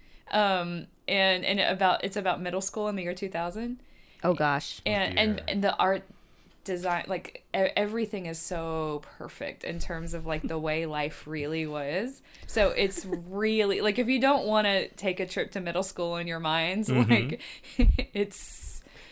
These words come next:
Speaker 1: you know, but I've been reflecting a lot about middle school because the girls are, like, so nerdy and they're, like, super dorky and stuff, and they like guys that don't like them. And,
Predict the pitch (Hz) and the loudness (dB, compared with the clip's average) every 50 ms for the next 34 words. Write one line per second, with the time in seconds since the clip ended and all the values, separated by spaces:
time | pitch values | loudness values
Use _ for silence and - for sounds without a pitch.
0 | - - - 214 196 190 180 175 - - 190 202 196 196 202 202 214 220 214 190 | -14 -6 -2 0 2 2 2 0 0 2 4 4 6 4 4 2 0 0 0 0
1 | 190 190 - - 208 208 208 - 208 196 185 - - - 175 170 165 165 160 156 | -2 -2 -2 -2 -2 -2 -2 -4 -6 -8 -8 -8 -8 -8 -8 -8 -8 -10 -10 -8
2 | 156 156 156 156 156 160 - - - - 160 156 143 135 - 156 143 143 143 - | -6 -2 0 2 2 2 0 -4 -8 -8 -6 -4 -4 -4 -4 -6 -8 -8 -8 -8
3 | - 147 151 175 180 - 185 175 180 185 180 180 165 165 180 190 202 196 185 170 | -10 -10 -8 -8 -6 -6 -6 -6 -6 -8 -6 -6 -6 -6 -4 -4 -4 -4 -4 -4
4 | 160 - - - - - - - - - 175 170 170 175 196 220 262 294 285 285 | -6 -8 -12 -20 -20 -16 -12 -10 -8 -8 -8 -8 -8 -8 -6 -6 -4 -2 -2 -2
5 | 285 285 277 277 277 277 269 269 262 262 - - 175 175 165 160 165 160 160 160 | -2 -2 -4 -4 -4 -4 -4 -4 -4 -4 -4 -4 -2 -2 -2 -2 -2 -2 -4 -4
6 | 165 165 165 - - - - 180 165 131 101 - - - - - - - - - | -6 -8 -10 -12 -14 -14 -12 -10 -8 -8 -8 -10 -12 -12 -10 -10 -10 -10 -10 -12
7 | - - - - - 65 - - 262 285 277 262 254 - 262 247 240 233 233 240 | -12 -12 -12 -12 -16 -18 -12 -6 -4 -4 -2 -4 -4 -6 -6 -6 -6 -6 -6 -6
8 | - - 220 208 208 214 - - 165 170 170 147 - - - - 165 175 175 165 | -4 -4 -2 -2 -2 -4 -8 -10 -10 -10 -12 -12 -14 -14 -14 -12 -8 -6 -6 -6
9 | 160 165 165 - - - - - - - - - - - - 190 - - 233 226 | -4 -4 -4 -4 -4 -4 -6 -6 -8 -10 -10 -8 -8 -8 -10 -10 -8 -8 -6 -6
10 | 226 226 226 220 220 | -6 -4 -6 -6 -6